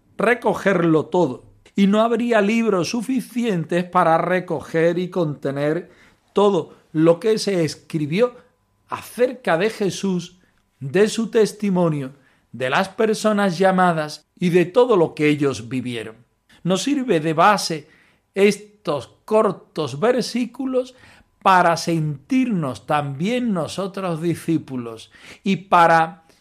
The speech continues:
como los primeros hermanos menores, los primeros franciscanos, darnos cuenta que Francisco vivió su parte y ahora nos toca a nosotros vivir la nuestra.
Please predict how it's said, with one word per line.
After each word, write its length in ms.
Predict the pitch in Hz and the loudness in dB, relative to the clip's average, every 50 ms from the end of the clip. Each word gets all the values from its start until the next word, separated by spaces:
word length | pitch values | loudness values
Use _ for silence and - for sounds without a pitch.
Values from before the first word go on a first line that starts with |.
| _ _ _ - | _ _ _ -2
como 340 | 208 208 202 190 196 196 190 | 0 2 2 4 4 4 4
los 220 | 185 190 180 170 | 4 4 2 2
primeros 840 | - - - 208 196 196 196 226 254 262 262 226 180 156 - - - _ | -2 -6 -6 -4 -2 -2 0 0 0 -2 -2 -4 -6 -8 -10 -14 -12 _
hermanos 880 | 175 165 151 151 147 147 151 165 185 208 226 226 214 180 151 131 98 113 | -4 -2 -2 -2 -4 -4 -4 -2 0 0 0 0 0 -2 -4 -6 -6 -10
menores, 680 | 123 127 131 127 131 135 135 131 127 147 185 226 240 247 | -10 -10 -10 -8 -6 -4 -4 -4 -4 -4 -6 -6 -6 -6
los 220 | 247 233 220 180 - | -4 -4 -4 -4 -4
primeros 560 | - - 156 151 156 156 160 160 151 127 - | -4 -2 -2 0 0 2 2 2 0 -2 -2
franciscanos, 1160 | - 180 214 233 233 226 - - 226 220 170 - _ _ - 196 190 175 180 226 254 254 - - - - _ - | -4 -6 -4 -4 -4 -6 -6 -6 -6 -6 -6 -8 _ _ 0 0 2 2 0 -2 -6 -8 -12 -18 -20 -20 _ -4
darnos 840 | 175 175 165 147 160 208 226 233 233 208 190 180 175 170 151 - - - _ _ _ | -2 -2 0 2 2 2 2 2 0 0 0 0 0 0 -2 -4 -6 -10 _ _ _
cuenta 760 | - 247 240 247 233 185 165 151 - - 147 156 214 - _ _ _ _ _ | 2 2 4 4 2 0 -2 -4 -6 -8 -8 -8 -8 -10 _ _ _ _ _
que 380 | - 240 262 262 240 - _ _ _ _ _ _ _ | -2 0 0 0 -4 -8 _ _ _ _ _ _ _
Francisco 880 | - - 226 262 254 233 - - 254 262 226 - - - - 269 254 - | -2 0 0 0 0 -2 -4 -2 0 0 0 -2 -4 -10 -8 -6 -4 -2
vivió 600 | 208 190 185 165 180 202 233 240 240 240 - - _ - | 0 0 0 0 0 2 2 2 2 0 -4 -14 _ -8
su 260 | - - 285 294 - | -2 -2 -2 0 2
parte 540 | - 190 151 127 123 127 - _ 160 151 151 | 2 2 2 0 -2 -6 -8 _ -4 -2 0
y 140 | 165 175 | 2 4
ahora 360 | 180 196 208 220 220 240 254 254 | 4 4 4 4 4 2 2 2
nos 260 | 233 202 - - - | 0 -2 -4 -2 -2
toca 380 | 240 226 226 226 233 240 233 | 0 0 0 0 -2 -2 -2
a 60 | 214 196 | -2 0
nosotros 840 | 180 170 160 - - 202 196 202 - 247 240 214 175 175 160 151 | -2 -2 -4 -2 -4 -4 -4 -4 -2 -2 -2 -2 -2 -4 -6 -4
vivir 420 | 175 170 151 170 175 180 175 185 | -4 -2 -2 -2 -2 -2 -2 -2
la 200 | 185 170 165 151 | 0 0 0 0
nuestra. 720 | 151 151 143 135 120 - - - 131 123 123 117 113 - | 0 -2 -4 -4 -6 -8 -12 -12 -10 -10 -10 -12 -14 -16